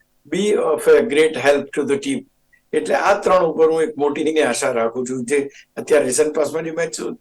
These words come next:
મેચો થઈ છે, એ કેવી થઈ છે? બે, બે, બે વિકેટ કોઈને બસો બાસઠ રન, બે વિકેટ કોઈને ત્રણસો રન હતો, અને બસો પચીસ રન. તો like that the scores are being done. તે વખતે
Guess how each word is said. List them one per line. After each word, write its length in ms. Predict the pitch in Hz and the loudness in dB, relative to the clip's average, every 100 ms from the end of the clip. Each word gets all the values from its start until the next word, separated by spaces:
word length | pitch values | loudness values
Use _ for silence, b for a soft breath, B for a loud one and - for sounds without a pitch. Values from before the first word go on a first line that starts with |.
| - | -6
મેચો 320 | 156 156 180 | -2 -2 0
થઈ 160 | 190 190 | 0 0
છે, 140 | 135 | -2
એ 160 | 131 - | -8 -4
કેવી 300 | 208 208 117 | 0 0 0
થઈ 120 | 113 | -4
છે? 140 | - - _ _ _ _ - | -8 -20 _ _ _ _ 0
બે, 180 | 156 165 | 4 4
બે, 360 | - 160 160 | 4 4 4
બે 160 | 156 165 | 2 -2
વિકેટ 340 | 160 170 175 | -2 -2 -2
કોઈને 240 | - 160 160 | 2 2 2
બસો 300 | 151 143 151 | 2 2 2
બાસઠ 240 | 139 127 | 0 0
રન, 400 | 139 131 123 120 | -4 -4 -4 -2
બે 160 | 131 147 | 4 4
વિકેટ 300 | 147 156 151 | 4 -2 -2
કોઈને 420 | 143 143 143 143 139 _ _ _ | 0 0 0 -2 -4 _ _ _
ત્રણસો 340 | 139 135 139 147 | -4 -2 2 2
રન 240 | 131 131 | 2 -4
હતો, 160 | 135 175 | -4 -4
અને 280 | 160 190 240 226 | -4 -6 -6 -6
બસો 240 | 127 151 | -4 -2
પચીસ 320 | 143 139 143 | -2 -4 -4
રન. 200 | 123 117 113 B B - | -2 -2 -4 B B -2
તો 60 | - | 2
like 280 | - 185 | 4 2
that 200 | 185 196 | 4 2
the 120 | - 175 | 2 -2
scores 360 | - 160 170 160 | -4 -6 -2 0
are 160 | 147 | 0
being 180 | 143 131 | 0 -2
done. 180 | 123 117 - b _ - | -2 -4 -6 b _ -2
તે 100 | 233 | 2
વખતે 520 | 202 151 123 117 113 | 2 2 0 0 -4